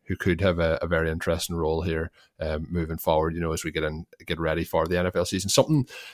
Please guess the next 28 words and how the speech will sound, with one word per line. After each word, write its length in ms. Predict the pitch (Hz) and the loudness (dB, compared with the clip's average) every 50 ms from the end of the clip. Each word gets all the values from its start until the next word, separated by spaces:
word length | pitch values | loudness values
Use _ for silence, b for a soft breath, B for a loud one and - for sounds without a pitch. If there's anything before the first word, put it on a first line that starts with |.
| B | B
that 100 | - 92 | 4 6
also 240 | 95 98 110 - 123 | 8 8 8 6 4
concerns 420 | 123 127 120 - 131 120 117 117 | 4 2 4 6 6 6 6 6
me 80 | - 117 | 6 6
about 220 | 110 110 107 - | 6 6 6 6
the, 260 | - 104 101 98 90 - | 6 4 6 6 4 4
the 120 | - 95 90 | 2 4 4
rookies 440 | 90 92 92 - - 95 92 92 98 | 4 4 2 2 2 0 2 4 2
is 200 | 90 85 - - | 2 2 0 0
we'll 100 | 87 85 | -2 0
see 200 | - - 101 98 | 0 2 2 2
what 100 | 92 87 | 4 4
happens, 380 | 98 87 87 - 92 87 - | 4 2 2 2 -2 0 2
obviously, 460 | 87 85 82 90 - 95 87 85 - B B B B B - | 2 2 2 2 2 2 2 2 0 B B B B B 0
nationwide 800 | 92 92 90 85 - - 90 87 85 85 85 85 82 85 85 87 | 4 4 4 4 4 0 0 2 2 4 4 4 2 2 0 0
with, 580 | 85 87 87 90 87 - - - - - - - - - | 0 2 2 2 0 -2 -6 -8 -8 -8 -10 -14 -8 -2
uh, 240 | - 90 85 82 80 | 0 2 2 2 2
the 80 | 82 | 0
situation 680 | - - 98 - - - 92 87 85 - - 87 82 80 B B B B B B | 0 0 0 0 0 0 0 0 0 0 -2 -4 -6 -6 B B B B B B
with 140 | - 90 - | -4 -4 -2
the 80 | 87 | -4
coronavirus 640 | - - 98 87 82 87 87 92 92 90 90 - - | -2 2 2 2 4 4 4 4 4 4 4 2 0
and 100 | 90 - | -2 -2
things 180 | 90 87 - | -2 0 -2
like 80 | 90 - | -2 0
that. 160 | 87 87 90 - | 0 0 2 0
But, 100 | 92 85 B B B B B B | -2 -2 B B B B B B
um, 540 | - 90 87 85 85 82 80 78 76 73 - | 4 4 6 6 6 4 2 0 0 -4 -6